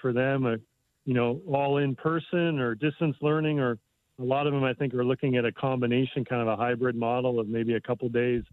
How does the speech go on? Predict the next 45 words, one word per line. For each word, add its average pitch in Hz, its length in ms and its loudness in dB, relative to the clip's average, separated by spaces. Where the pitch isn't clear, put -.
couple 147 200 0
days 139 240 0
in 139 140 -2
person, 165 460 -2
couple 139 260 -2
days, 131 320 0
you 135 100 -8
know, 120 120 -4
distance 127 480 -2
learning, 135 420 2
and, 143 180 -4
and 143 120 2
trying 180 220 2
to 165 80 2
figure 147 280 -2
that 139 220 0
out. 131 140 0
And 135 100 -2
that, 165 180 0
that's 175 220 -2
a 170 100 0
big 151 160 0
key 147 240 -6
for 135 180 2
us 120 60 0
going 131 320 2
forward 123 320 0
as 107 160 -6
well. 120 360 0
And 131 160 4
then 131 380 0
certainly 151 300 2
getting, 135 500 0
getting 143 260 2
directives 131 540 -2
from 127 140 -6
the 120 100 0
health 127 260 0
authority 131 460 0
and 120 100 0
the 113 60 0
governor's 120 420 0
office 117 420 -2
about 117 320 -2
what, 123 280 0